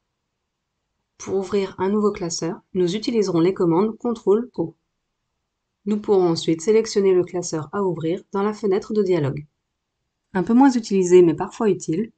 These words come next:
contrôle W permet de fermer le classeur Excel sans fermer l'application.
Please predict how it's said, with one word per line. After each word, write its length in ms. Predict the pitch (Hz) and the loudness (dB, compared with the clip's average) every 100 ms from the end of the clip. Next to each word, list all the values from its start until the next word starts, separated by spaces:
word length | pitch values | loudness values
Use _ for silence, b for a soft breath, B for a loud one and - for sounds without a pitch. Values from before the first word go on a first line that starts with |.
| _ _ | _ _
contrôle 540 | 226 226 190 226 262 _ 196 | -4 0 2 2 -2 _ -6
W 500 | 220 208 175 135 - _ _ | 0 0 0 -2 -10 _ _
permet 280 | 214 208 208 | -4 2 2
de 80 | 170 | 2
fermer 280 | 226 247 247 | 2 2 0
le 80 | |
classeur 400 | 208 190 - 175 | 0 -2 -2 -2
Excel 440 | 160 - 165 202 247 | -2 -2 -2 -2 -4
sans 220 | - 247 | -8 -6
fermer 260 | 247 240 240 | -4 0 0
l'application. 600 | 202 196 180 160 - | 0 -4 -4 -6 -6